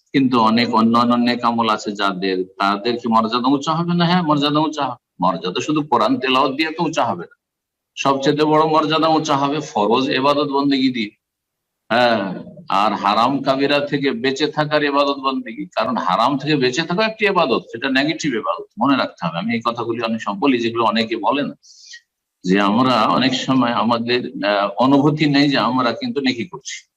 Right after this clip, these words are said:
একজন মদ খাচ্ছে, আপনি মদ খাচ্ছেন, এটা আপনার নেকি। একজন, আহ, স্মোকিং করছে, ধূমপান করছে, জর্দা খাচ্ছে, আপনি, আহ, ধূমপান করা তামাক খান, আপনার নেকি। আপনি জায়েজ, আহ, স-,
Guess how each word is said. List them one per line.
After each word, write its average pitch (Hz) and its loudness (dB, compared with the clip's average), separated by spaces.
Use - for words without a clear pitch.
একজন 160 2
মদ 156 2
খাচ্ছে, 147 0
আপনি 139 0
মদ 131 2
খাচ্ছেন, - -6
এটা - -2
আপনার 156 2
নেকি। 196 0
একজন, 151 2
আহ, 143 2
স্মোকিং 151 0
করছে, 120 -2
ধূমপান 151 0
করছে, 135 0
জর্দা 139 2
খাচ্ছে, - -4
আপনি, 120 -2
আহ, 120 2
ধূমপান 139 -4
করা 139 0
তামাক 143 0
খান, 165 -6
আপনার 110 -4
নেকি। 175 -2
আপনি 147 2
জায়েজ, 143 2
আহ, 113 2
স-, - -10